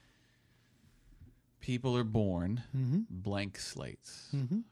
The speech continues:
Speaker 1: right? Tabula rasa,
Speaker 2: Yep.
Speaker 1: the empty canvas, whatever you wanna call it. And your mind is just, there's nothing in there, and it could have stuff.
Speaker 2: Mm-hmm.
Speaker 1: And the way that it gets stuff, so to speak,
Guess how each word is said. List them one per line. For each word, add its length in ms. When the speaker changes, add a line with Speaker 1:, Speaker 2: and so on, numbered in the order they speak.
Speaker 1:
right? 300
Tabula 420
rasa, 600
Speaker 2:
Yep. 120
Speaker 1:
the 100
empty 280
canvas, 500
whatever 220
you 100
wanna 180
call 380
it. 160
And 100
your 100
mind 460
is 120
just, 280
there's 200
nothing 480
in 120
there, 120
and 120
it 120
could 220
have 300
stuff. 340
Speaker 2:
Mm-hmm. 240
Speaker 1:
And 200
the 60
way 340
that 160
it 140
gets 260
stuff, 680
so 220
to 80
speak, 480